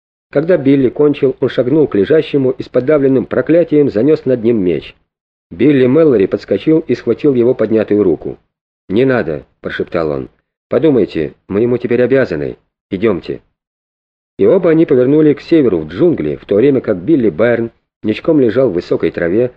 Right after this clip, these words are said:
изредка стреляя в том направлении, где поблескивали копья. Антон Хардинг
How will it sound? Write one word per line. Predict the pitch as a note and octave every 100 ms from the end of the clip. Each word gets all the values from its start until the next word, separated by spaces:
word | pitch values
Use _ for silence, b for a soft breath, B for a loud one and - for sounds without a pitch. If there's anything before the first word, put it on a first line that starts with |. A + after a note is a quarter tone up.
| _ -
изредка | F3 D3+ B2+ A#2+
стреляя | - G#2 B2 C#3 B2
в |
том | - C3
направлении, | A#2+ A2+ G#2 D#3+ D#3+ D3
где | G2+ D3
поблескивали | D3+ F#2+ A2+ - A2 A2
копья. | A#2 D2 C#2 C#2 B1+ _ _ _ _ _ _ _ _ _ -
Антон | G2 - F#3+
Хардинг | - D#3+ C#3+ C3+ -